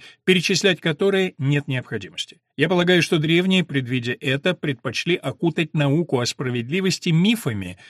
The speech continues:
а не вести о ней споры и рассуждения. Ведь до того, как стали обсуждаться эти вопросы, государи не требовали себе верховной власти,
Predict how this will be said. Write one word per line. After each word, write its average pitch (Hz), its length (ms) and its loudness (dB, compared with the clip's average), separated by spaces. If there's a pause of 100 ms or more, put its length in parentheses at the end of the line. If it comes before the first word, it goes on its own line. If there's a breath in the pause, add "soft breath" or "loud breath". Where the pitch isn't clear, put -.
(160 loud breath)
а 127 100 -2
не 175 120 4
вести 185 260 0
о 202 60 0
ней 165 160 2
споры 156 400 0
и - 20 0
рассуждения. 127 680 -6 (420 soft breath)
Ведь 175 180 2
до 202 120 6
того, 233 260 4
как 196 180 0
стали 185 240 2
обсуждаться 135 720 -2
эти 110 160 -6
вопросы, 165 580 2 (220 soft breath)
государи 190 540 4
не 208 160 0
требовали 175 420 0
себе 135 280 -2
верховной 117 440 -4
власти, 180 520 0